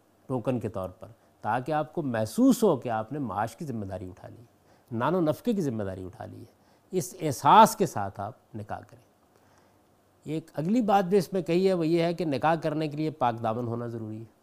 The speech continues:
یہ بات دوسری جگہ بھی واضح کر دی ہے کہ کوئی زانی یہ حق نہیں رکھتا کہ کسی عفیفہ کے ساتھ بیاہ کرے، کوئی زانیہ یہ حق نہیں رکھتی کسی مرد عفیف کے ساتھ نکاح کرے،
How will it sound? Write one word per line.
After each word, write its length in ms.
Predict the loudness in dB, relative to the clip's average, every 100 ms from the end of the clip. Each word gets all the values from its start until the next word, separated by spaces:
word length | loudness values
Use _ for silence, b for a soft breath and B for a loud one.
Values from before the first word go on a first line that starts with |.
| _ _ _ _ _
یہ 120 | -8
بات 380 | -4 -2 -2 -6
دوسری 320 | -6 -4 -2
جگہ 200 | 0 0
بھی 100 | 0
واضح 240 | 0 0 -2 -4
کر 120 | -8
دی 220 | -8 -10
ہے 60 | -10
کہ 120 | -12 -6
کوئی 200 | -2 -2
زانی 400 | -2 -2 2 2
یہ 180 | 2 2
حق 160 | 0
نہیں 160 | 2 2
رکھتا 400 | 2 -2 -8 -8 b b b _
کہ 80 | -12
کسی 280 | -8 -4 -4
عفیفہ 340 | -4 -4 -2 -2 -2
کے 60 |
ساتھ 220 | -4 -4 -2
بیاہ 220 | -4 -4
کرے، 260 | -6 -10 -12 b b b _
کوئی 160 | -2 0
زانیہ 440 | 4 4 6 8
یہ 160 | 8 8
حق 180 | 6
نہیں 140 | 2 0
رکھتی 320 | -2 -4 -6 -6
کسی 180 | -6
مرد 280 | -4 -4 -2
عفیف 360 | -4 -4 -6 -6
کے 80 | -8
ساتھ 240 | -8 -8
نکاح 240 | -6 -6 -6
کرے، 200 | -8 -12